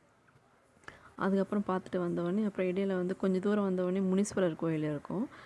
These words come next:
அங்கேயும் போகலான்னு பார்த்தோம். ஆனா வெயில் பாருங்க, சரியான வெயில். அங்க போக முடியல.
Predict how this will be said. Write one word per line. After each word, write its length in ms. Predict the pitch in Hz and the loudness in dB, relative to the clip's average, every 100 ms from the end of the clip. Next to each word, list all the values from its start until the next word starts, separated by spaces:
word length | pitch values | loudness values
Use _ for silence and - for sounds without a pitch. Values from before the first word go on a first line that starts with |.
| - - | -20 -8
அங்கேயும் 360 | 185 185 220 214 | 0 4 4 4
போகலான்னு 380 | 196 196 196 202 | 4 4 4 2
பார்த்தோம். 320 | 175 - 180 | 0 0 2
ஆனா 140 | 185 180 | 2 4
வெயில் 320 | 175 202 214 | 4 4 2
பாருங்க, 260 | 185 170 185 | 2 0 0
சரியான 520 | - 160 170 180 196 | -2 -2 0 2 2
வெயில். 400 | 175 165 175 165 - | 0 0 2 0 -2
அங்க 180 | 165 165 | -2 -2
போக 300 | - 180 175 | 0 2 2
முடியல. 320 | 160 151 | 0 -2